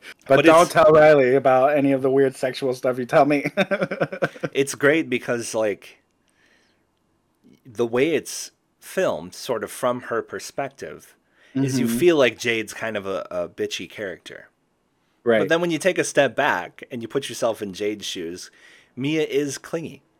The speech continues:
Speaker 2: Yeah.
Speaker 1: So it's
Speaker 2: Jade's
Speaker 1: like
Speaker 2: actually a really good friend too, I would say.
Speaker 1: Yeah,
Speaker 2: Like,
Speaker 1: she's,
Speaker 2: Jade
Speaker 1: like,
Speaker 2: is an excellent
Speaker 1: insanely
Speaker 2: friend.
Speaker 1: supportive. Like,
Speaker 2: Yeah.
Speaker 1: the most supportive one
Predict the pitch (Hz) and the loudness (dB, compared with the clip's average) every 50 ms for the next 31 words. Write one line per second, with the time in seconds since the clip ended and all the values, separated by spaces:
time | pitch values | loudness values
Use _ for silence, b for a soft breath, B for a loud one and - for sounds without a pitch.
0 | _ _ _ _ _ _ _ _ _ - 127 123 - - - _ - - 151 147 | _ _ _ _ _ _ _ _ _ -4 -4 -4 -4 -6 -12 _ -6 0 0 2
1 | 156 151 156 156 190 208 208 156 151 - - - 110 104 107 104 107 113 131 139 | 2 4 6 6 6 6 6 4 2 2 0 0 2 2 2 0 2 4 4 6
2 | 143 135 120 107 110 110 104 104 - - 104 95 95 104 101 - 120 110 107 95 | 6 6 4 2 0 -2 -4 -4 -6 -6 -6 -6 -6 -8 -8 -4 -4 -4 -4 -4
3 | 90 95 101 101 104 104 - - 98 - 175 214 254 285 277 214 180 104 101 - | -6 -10 -10 -10 -10 -10 -12 -12 -10 -6 -4 -4 -2 -2 -2 -2 -4 -4 -4 -4
4 | 190 - 123 139 - - 196 - 196 190 170 170 147 - - - 226 214 226 254 | 0 2 4 6 6 4 4 2 0 0 2 2 0 -2 0 2 2 2 2 2
5 | 277 240 196 165 - - 135 123 - - 135 127 117 113 104 98 117 135 - 160 | 2 2 2 0 0 -4 -6 -4 0 2 2 2 2 0 -2 -2 -6 -10 -4 0
6 | 151 160 147 131 127 123 110 101 147 156 156 165 202 240 - - - - 220 - | 0 0 2 2 2 2 4 4 4 4 6 6 6 6 6 2 -2 -2 -4 -2
7 | - 190 190 190 180 175 165 147 143 151 151 151 143 120 107 98 101 | 2 2 4 4 4 2 0 0 0 2 2 2 2 0 -2 -8 -14